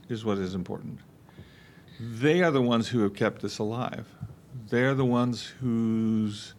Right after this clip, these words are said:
who, who have read the books. I, I, I'm sure I've said this before, but, um, the, the written word is really low density information.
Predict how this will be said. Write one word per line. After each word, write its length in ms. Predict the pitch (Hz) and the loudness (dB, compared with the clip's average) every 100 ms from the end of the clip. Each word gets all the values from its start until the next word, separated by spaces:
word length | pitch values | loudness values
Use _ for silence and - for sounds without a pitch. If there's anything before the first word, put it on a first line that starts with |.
| - - - - - - - - - - - - - - 120 | -20 -20 -20 -20 -20 -20 -20 -20 -20 -20 -20 -20 -20 -12 -4
who, 140 | 135 | -4
who 280 | - 123 117 | -2 2 2
have 100 | 110 - - | 2 -4 0
read 200 | 127 110 | 2 2
the 60 | |
books. 320 | 107 131 117 - | 2 2 0 -4
I, 160 | 117 - - - | -6 -8 -18 -10
I, 160 | 98 - - - - - - - - - | -10 -10 -14 -18 -20 -20 -20 -18 -18 -10
I'm 140 | 95 120 | -2 -2
sure 300 | - 139 127 | 2 2 2
I've 80 | 117 | 2
said 200 | 135 113 | 0 0
this 140 | 107 | -2
before, 480 | - - - 160 131 | -6 -8 -2 2 2
but, 280 | 107 101 - - - - - - - - | 2 0 -2 -20 -20 -20 -20 -20 -20 -2
um, 460 | 120 113 107 110 107 - - - - - - - - - - - - - - - - - - - - - - | 2 4 2 0 -4 -12 -20 -20 -20 -20 -20 -20 -20 -20 -20 -20 -20 -20 -20 -20 -20 -20 -20 -20 -20 -20 -10
the, 440 | 117 120 120 113 - - - - - - - - - - - - | -6 2 4 4 0 -18 -20 -20 -20 -20 -20 -20 -20 -16 -14 -10
the 320 | 127 123 123 | -6 -2 0
written 300 | 135 175 156 | 2 4 4
word 160 | 156 147 | 6 4
is 120 | 117 | 4
really 220 | 147 143 | 4 4
low 380 | 120 120 127 139 | 4 4 4 4
density 580 | 127 131 131 120 104 107 | 4 2 2 2 4 4
information. 760 | 117 120 113 135 117 104 92 | 2 2 2 2 2 0 -2